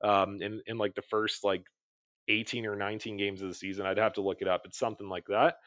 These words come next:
Uh, got called up to the N H L, hasn't looked back since. But yeah, I mean, it's really good to see, um, him, you know, end up making it, end up turning into a very good N H L player.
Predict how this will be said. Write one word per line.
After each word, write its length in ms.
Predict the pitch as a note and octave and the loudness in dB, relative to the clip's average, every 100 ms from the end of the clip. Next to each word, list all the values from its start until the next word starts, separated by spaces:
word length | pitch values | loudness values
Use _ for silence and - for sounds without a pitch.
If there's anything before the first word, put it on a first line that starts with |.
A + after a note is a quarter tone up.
| - - _ - | -20 -20 _ 2
Uh, 180 | G#2+ G2 | 4 6
got 260 | F#2 A2 G#2+ | 6 4 6
called 220 | B2 A#2+ | 4 4
up 60 | A2 | 0
to 100 | A#2 | -2
the 60 | |
N 100 | A2 | -2
H 140 | G#2+ B2+ | 2 4
L, 160 | B2 | 6
hasn't 280 | G#2+ G#2 G#2+ | 6 4 0
looked 160 | G2+ - | -6 0
back 200 | G2+ F#2 | 0 0
since. 340 | - G#2+ F2 | -4 -4 -6
But 220 | - F#2 | -4 -2
yeah, 200 | F2+ G#2+ | 2 4
I 140 | A#2+ F#2+ | 4 2
mean, 160 | F#2 | -4
it's 220 | F#2+ - G2+ | -6 -8 -4
really 260 | G#2 G#2+ | 2 2
good 220 | G2+ G#2 F#2+ | 2 -2 -2
to 60 | |
see, 500 | - G#2+ G#2 G2+ G2+ - _ _ _ _ - | -8 -6 -4 -2 -4 -8 _ _ _ _ 0
um, 480 | G2+ F#2 F2+ F#2 G2 _ _ _ _ _ _ _ _ _ _ _ _ _ | 2 4 2 -4 -14 _ _ _ _ _ _ _ _ _ _ _ _ _
him, 480 | - C#3+ C3 B2 A2+ - | 4 4 6 0 -8 -6
you 140 | B2+ B2+ | 2 4
know, 140 | A2+ | 6
end 240 | B2 B2 | 4 6
up 180 | B2 A#2 | 6 6
making 380 | A#2 A#2 - G#2+ | 0 -4 -4 0
it, 120 | G#2+ | 0
end 180 | G#2 G#2+ | 0 -2
up 140 | G#2+ - | -2 -2
turning 280 | A2+ G#2+ G#2+ | -6 -6 -6
into 180 | G#2 G#2 | -2 -2
a 100 | F#2 | 0
very 340 | G2 G#2 G#2 | 0 0 -2
good 160 | G#2 G2+ | -2 -2
N 120 | G2 | -4
H 160 | F#2+ G2+ | -4 -4
L 100 | F#2 | 0
player. 340 | A2+ G#2 F2 | 0 0 -2